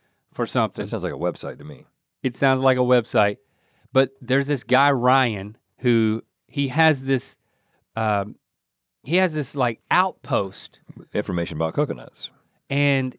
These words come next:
Speaker 1: he's planted all these coconuts, and he just, it was an enthralling experience going, our travel agent told us to go because Guy Fieri went there. And so you can,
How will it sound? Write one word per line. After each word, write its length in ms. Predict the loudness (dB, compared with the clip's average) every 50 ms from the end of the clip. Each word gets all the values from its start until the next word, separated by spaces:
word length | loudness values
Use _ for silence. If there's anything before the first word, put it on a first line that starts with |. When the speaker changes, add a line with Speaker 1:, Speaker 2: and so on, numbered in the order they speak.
| _
Speaker 1:
he's 240 | -14 -10 -10 -10 -10
planted 320 | -8 -4 -2 0 0 2 2
all 140 | 2 2 2
these 180 | 0 -2 -4
coconuts, 520 | -2 -2 -2 -2 0 -2 -2 -2 -4 -6 -10 -8
and 180 | -6 -6 -4
he 120 | -4 -4 -4
just, 320 | -4 -4 -6 -8 -14 _ _ _ _ _ _ _ _ _ _ _ _ _ _ _ -2
it 100 | -2 0
was 160 | 0 0 0
an 100 | 0 0
enthralling 640 | -2 -2 -4 -4 0 4 6 6 6 4 2 0 0
experience 920 | -2 -4 -6 -8 -4 -2 0 0 2 0 -2 -4 -8 -12 -16 -20 -20 -20 _ _ _ _ -20 -4
going, 580 | 0 2 2 4 4 2 2 0 -2 -4 -6 -10 _ _ _ _ 0
our 160 | 2 2 2
travel 400 | 2 0 2 4 4 4 4 2
agent 260 | 0 0 -2 -6 -8 -4
told 220 | -2 -2 -2 -2
us 100 | -4 -8
to 80 | -10 -8
go 260 | -2 0 0 0 0
because 420 | -2 -4 -8 -6 -4 -4 -4 -4 -4
Guy 300 | -2 -2 0 0 -2 -4
Fieri 580 | -6 -6 -6 -2 0 0 0 0 0 -2 -4
went 300 | -4 -6 -8 -10 -10 -12
there. 360 | -14 -16 -16 -16 -20 -20 -20 _ _ _ _ _ _ _ _ _ _ _ _ _ -10
And 140 | -10 -8
so 120 | -4 -2 -2
you 180 | -2 -2 -2
can, 180 | -2 -2 -4 -4